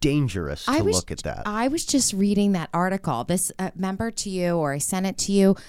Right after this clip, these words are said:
Speaker 2: about them closing down, uh, that needle exchange in Atlantic City. Now, Atlantic City is another area that was once a bustling, beautiful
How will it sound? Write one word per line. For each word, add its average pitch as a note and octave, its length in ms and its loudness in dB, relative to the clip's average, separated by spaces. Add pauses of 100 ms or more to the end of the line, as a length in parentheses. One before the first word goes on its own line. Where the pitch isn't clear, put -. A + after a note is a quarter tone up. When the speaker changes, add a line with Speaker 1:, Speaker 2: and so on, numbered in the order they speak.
(260)
Speaker 2:
about F3+ 380 4
them F3 340 2
closing G3 540 4
down, E3+ 600 2
uh, D#3+ 220 0
that D#3 160 -2
needle F#3 320 2
exchange C#3 420 -4
in D#3 80 -2
Atlantic C#3+ 400 -4
City. A#2 380 -6 (160)
Now, F#3+ 260 4
Atlantic F#3+ 360 0
City F#3+ 260 2
is E3 80 -2
another E3+ 640 0
area D#3 480 -2
that D3 340 -2
was D#3+ 220 0
once D#3+ 300 -4
a E3 60 -2 (280)
bustling, F#3 1000 0
beautiful F3 1160 2